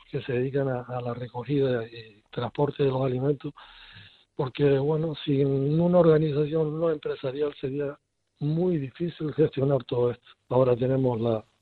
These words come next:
la gran recogida del siete, ocho y nueve, pues para nosotros es, es la, bueno, el gran espaldarazo normalmente a lo largo de,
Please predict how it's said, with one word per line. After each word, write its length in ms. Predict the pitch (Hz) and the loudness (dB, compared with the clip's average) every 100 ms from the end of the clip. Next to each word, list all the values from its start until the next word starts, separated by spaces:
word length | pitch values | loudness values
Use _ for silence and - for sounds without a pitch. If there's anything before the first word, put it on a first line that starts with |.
| - | -2
la 140 | 123 | 2
gran 260 | 120 131 123 | 4 2 0
recogida 520 | 123 120 117 139 127 | -2 -2 4 6 6
del 120 | 120 - | 4 -2
siete, 220 | 120 123 | -4 0
ocho 240 | 123 117 123 | 0 2 2
y 100 | 120 | 2
nueve, 380 | 127 131 135 - - - _ _ _ | 2 2 2 -2 -14 -20 _ _ _
pues 180 | 131 120 | -6 0
para 220 | 123 120 | 2 4
nosotros 520 | 120 - 131 127 123 | 0 2 2 4 6
es, 260 | 131 139 170 _ _ _ _ _ - | 6 6 2 _ _ _ _ _ -20
es 180 | - 120 | -8 -4
la, 360 | 120 127 120 113 - - _ _ _ _ _ _ _ _ _ _ - | 2 4 4 2 -12 -20 _ _ _ _ _ _ _ _ _ _ 2
bueno, 340 | 147 147 143 _ _ _ | 2 2 -4 _ _ _
el 160 | 131 | 0
gran 260 | 131 151 156 | 6 8 8
espaldarazo 720 | 151 160 147 143 165 165 - | 6 4 4 6 6 4 -2
normalmente 720 | 147 143 143 147 151 170 156 139 | -2 -2 0 -2 0 0 0 -2
a 40 | |
lo 140 | 127 | 0
largo 380 | 135 147 131 127 | 0 0 0 -2
de, 240 | 117 113 | -2 -4